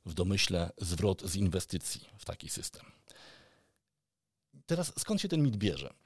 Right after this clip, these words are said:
Otóż, to jest teraz znowu kwestia historyczna, bo bardzo często wśród dyrektorów finansowych funkcjonuje takie przekonanie, że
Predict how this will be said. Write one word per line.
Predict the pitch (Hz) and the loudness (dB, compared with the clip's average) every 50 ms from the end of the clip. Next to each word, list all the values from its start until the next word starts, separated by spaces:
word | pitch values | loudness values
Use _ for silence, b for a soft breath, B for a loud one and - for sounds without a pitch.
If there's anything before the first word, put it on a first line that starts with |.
| _ _ _ - - | _ _ _ -14 -8
Otóż, | - 143 - 160 - - - - - 135 127 104 B B B B B B B B - | -6 -4 -4 -4 -6 -6 -8 -12 -16 -12 -10 -10 B B B B B B B B -8
to | 143 165 233 | -6 -4 -4
jest | 220 - _ - - - | -6 -6 _ -16 -14 -4
teraz | - 175 170 139 | 0 0 0 2
znowu | 156 156 135 135 165 160 151 156 | 0 -2 0 0 0 0 0 -2
kwestia | - - 143 - 143 | -2 -2 -2 -2 -2
historyczna, | - - 120 - 117 104 104 95 - - 71 69 80 | -4 -4 0 4 4 4 4 4 0 -2 -4 -4 -2
bo | 82 85 78 82 82 - | 0 0 0 0 -2 -6
bardzo | - - 80 80 85 82 120 160 175 147 147 147 | -10 -10 -8 -6 -2 0 0 2 2 0 0 2
często | - - 107 87 76 - - - 76 73 80 92 | 4 4 4 4 2 -2 -4 -4 -6 -6 -6 -10
wśród | - - - 87 78 - | -10 -8 -8 -8 -8 -4
dyrektorów | 87 104 101 101 - - - 147 - | -4 -2 -2 -2 -4 -4 -6 -6 -6
finansowych | - 123 117 107 101 - 123 131 135 143 110 | -4 -4 -2 -2 -2 -2 -2 -2 -2 -2 -6
funkcjonuje | - - 117 107 - 123 120 131 143 - | -4 -6 -6 -4 -2 -2 0 0 0 -2
takie | 117 - - | -4 -6 -4
przekonanie, | - - 110 - 98 98 104 113 117 107 104 | -4 -4 -4 -2 0 0 0 0 2 2 0
że | 92 92 98 92 92 92 92 | 2 2 2 2 2 2 0